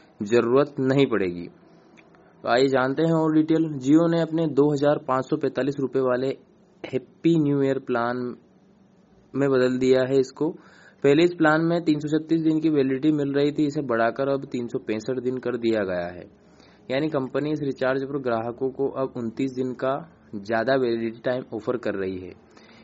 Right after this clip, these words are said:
यदि देखा जाए तो जो Jio का दो सौ उनचालीस रुपये वाला plan है, उसकी validity अट्ठाईस दिन है,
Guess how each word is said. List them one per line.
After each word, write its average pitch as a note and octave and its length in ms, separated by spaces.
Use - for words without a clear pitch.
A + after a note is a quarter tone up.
यदि D3+ 460
देखा C3+ 340
जाए C#3+ 360
तो D#3 240
जो D3 240
Jio C3 420
का C#3 240
दो A#2 260
सौ A#2+ 140
उनचालीस B2 480
रुपये B2+ 220
वाला A#2+ 260
plan A#2 400
है, B2 120
उसकी B2+ 280
validity A2 680
अट्ठाईस B2 480
दिन C3 220
है, C3 260